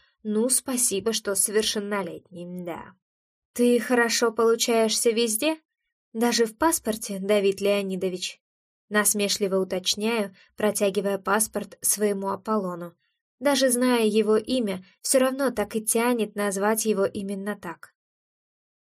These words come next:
«А ты всегда говоришь комплименты всем малознакомым мужчинам?» Давид иронично улыбается краем рта. «Не-а»,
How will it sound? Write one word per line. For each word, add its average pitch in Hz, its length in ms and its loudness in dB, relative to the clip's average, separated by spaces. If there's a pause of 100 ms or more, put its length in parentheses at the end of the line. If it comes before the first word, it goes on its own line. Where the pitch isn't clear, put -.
(200)
«А 214 160 4
ты 226 160 2
всегда 240 640 2
говоришь 196 500 2
комплименты 196 840 -2 (200)
всем 285 360 2
малознакомым 214 1000 2
мужчинам?» 170 720 0 (500)
Давид 208 540 0
иронично 202 640 -2
улыбается 202 720 -2
краем 190 340 -4
рта. 175 320 -10 (800)
«Не-а», 269 520 -2